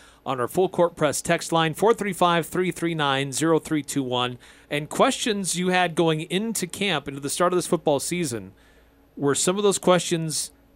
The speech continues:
satisfactorily answered with, uh, what you heard yesterday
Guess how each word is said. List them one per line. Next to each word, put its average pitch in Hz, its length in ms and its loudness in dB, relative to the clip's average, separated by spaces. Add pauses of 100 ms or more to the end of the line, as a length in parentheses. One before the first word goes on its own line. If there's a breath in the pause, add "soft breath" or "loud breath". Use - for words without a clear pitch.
(440)
satisfactorily 160 1200 0 (240)
answered 123 600 -4 (720)
with, 139 480 -2
uh, 135 200 4
what 147 200 2
you 170 160 -2
heard 151 320 0
yesterday 135 800 -2